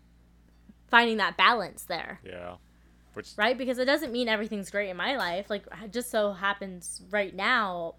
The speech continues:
Speaker 1: my life is great, but
Speaker 2: Yeah.
Speaker 1: I'm not gonna share with you when it's not.
Speaker 2: Right.
Speaker 1: Like, when it goes down.
Speaker 2: Exactly,
Speaker 1: <laughs>
Speaker 2: like, like
Speaker 1: Like, Nick will know,
Speaker 2: Yeah.
Speaker 1: but that's about it.
Speaker 2: <laughs> Yeah, well, yeah, exactly, right? Like, you only post the good stuff, <laughs> you know, like, it's, um,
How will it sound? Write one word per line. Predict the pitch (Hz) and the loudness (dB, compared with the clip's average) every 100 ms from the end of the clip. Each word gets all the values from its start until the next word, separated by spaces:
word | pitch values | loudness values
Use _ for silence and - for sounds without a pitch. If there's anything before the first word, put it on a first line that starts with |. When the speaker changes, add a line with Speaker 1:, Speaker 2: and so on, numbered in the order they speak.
| - | -12
Speaker 1:
my | 202 202 208 | -4 -2 -2
life | 202 196 | -4 -6
is | - | -6
great, | 220 233 180 | 0 0 0
but | - | -2
Speaker 2:
Yeah. | 185 | 0
Speaker 1:
I'm | 208 | 2
not | 247 240 | 0 -2
gonna | 180 | -6
share | 175 196 190 | -6 -4 -4
with | 185 180 | -4 -8
you | 170 | -10
when | 165 | -10
it's | - - | -12 -6
not. | 175 196 160 180 107 | -2 0 0 -2 -2
Speaker 2:
Right. | 98 85 - - | -4 -4 -10 -6
Speaker 1:
Like, | 190 | -6
when | 170 196 | -4 -4
it | 165 | -2
goes | 190 175 | -4 0
down. | 196 175 220 | 2 4 4
Speaker 2:
Exactly, | 220 220 185 - | 6 6 4 -2
Speaker 1:
<laughs> | |
Speaker 2:
like, | 180 87 175 185 | -4 -8 -8 -8
like | 185 233 | -2 4
Speaker 1:
Like, | 247 - 277 | 4 2 0
Nick | 226 381 | 4 6
will | 262 220 | 6 4
know, | 180 160 180 | 2 -2 -2
Speaker 2:
Yeah. | 120 - | -2 2
Speaker 1:
but | 226 | 8
that's | 247 233 | 8 8
about | 202 208 | 6 6
it. | 180 175 - | 4 2 6
Speaker 2:
<laughs> | - 262 233 - 254 - - - - - - - - - - - | 6 8 8 6 4 2 -4 -16 -14 -16 -18 -18 -20 -20 -20 -4
Yeah, | 123 127 104 | 4 6 6
well, | 113 113 | 4 2
yeah, | 120 123 | 2 2
exactly, | 85 104 113 98 | 2 2 2 0
right? | 87 95 104 | -6 -4 -4
Like, | 95 90 85 - - - | -4 -8 -10 -18 -20 -20
you | - | -10
only | 92 120 | -6 -4
post | 113 127 123 - | -2 0 -2 -4
the | |
good | 95 110 131 | -2 -2 -4
stuff, | - 87 95 - 117 - | -10 -8 -8 -8 -10 -10
<laughs> | - 120 | -12 -10
you | 98 | -6
know, | 92 98 | -6 -6
like, | 90 87 | -8 -10
it's, | 95 87 - - - - - - - - | -10 -12 -16 -20 -20 -20 -20 -20 -20 -14
um, | 92 87 82 80 | -6 -4 -4 -8